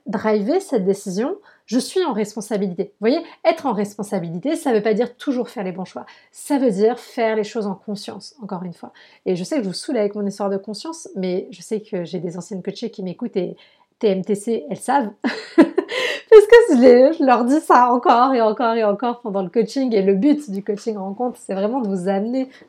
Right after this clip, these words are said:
dans cet état de conscience. Et on en parlait d'ailleurs hier, j'avais la session de suivi du groupe d'octobre. Et donc, euh, chacune faisait un débrief de où elle en était. Et, euh, il y en a une qui... Euh, était repartie un petit peu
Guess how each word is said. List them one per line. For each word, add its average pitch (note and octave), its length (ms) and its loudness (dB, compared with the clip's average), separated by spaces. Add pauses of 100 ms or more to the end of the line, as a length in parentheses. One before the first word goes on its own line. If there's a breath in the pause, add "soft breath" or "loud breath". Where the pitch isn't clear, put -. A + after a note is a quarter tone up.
dans G#3+ 80 -2
cet G#3 240 -4
état B3 220 -4
de F#3+ 120 -2
conscience. D4 720 -10 (300 loud breath)
Et G#3 80 2
on G3+ 80 2
en F#3+ 80 0
parlait G#3 260 2
d'ailleurs F#3+ 340 0 (120)
hier, A#3 180 4
j'avais G3 160 0
la F3+ 80 -2
session G#3+ 260 -6
de B3+ 60 -4
suivi A3+ 320 -10
du G#3 140 -8
groupe F#3+ 160 -8
d'octobre. G3 520 -8 (760)
Et A3 80 2
donc, F#3 220 -4
euh, F#3 100 -2
chacune G3+ 320 -6
faisait F#3+ 180 -8
un F#3 80 -4
débrief F#3+ 320 -2
de F#3+ 80 0
où F#3 100 -2
elle F3+ 120 -2
en F3 100 -6
était. A3+ 280 -6 (440 loud breath)
Et, D#4+ 320 2 (260)
euh, G3 380 0
il G3+ 60 2
y G3+ 80 2
en F#3+ 80 0
a F3+ 80 -4
une B3 240 -2
qui... A#3 340 -2
Euh, F#3 380 4 (420)
était B3 200 2
repartie A3 400 -2
un B3+ 120 0
petit - 140 -8
peu A#3 260 2